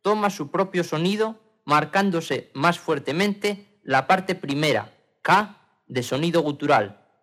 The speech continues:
Extranjero, expedición. Y. Cuando esta letra va a final de palabra, tiene sonido de I. Rey, ley.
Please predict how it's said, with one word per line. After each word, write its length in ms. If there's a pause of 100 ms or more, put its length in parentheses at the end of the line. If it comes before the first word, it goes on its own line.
(440)
Extranjero, 1300 (500)
expedición. 1120 (1400)
Y. 140 (1600)
Cuando 260
esta 240
letra 340
va 220
a 260
final 320
de 100
palabra, 680
tiene 260
sonido 460
de 140
I. 300 (760)
Rey, 540 (500)
ley. 460